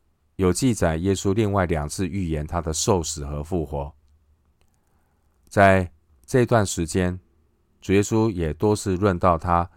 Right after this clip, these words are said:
十字架的道路。参考马可福音九章九节、十四章二十一节。经文三十一节，耶稣他自称为人子。当耶稣预告关于基督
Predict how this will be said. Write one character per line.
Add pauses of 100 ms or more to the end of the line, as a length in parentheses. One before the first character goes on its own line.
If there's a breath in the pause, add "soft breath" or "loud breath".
十
字
架
的
道
路。 (840)
参
考
马
可
福
音
九
章
九
节、 (600)
十
四
章
二
十
一
节。 (2000)
经
文
三
十
一
节， (800)
耶
稣
他
自
称
为
人
子。 (1500)
当
耶
稣
预
告
关
于
基
督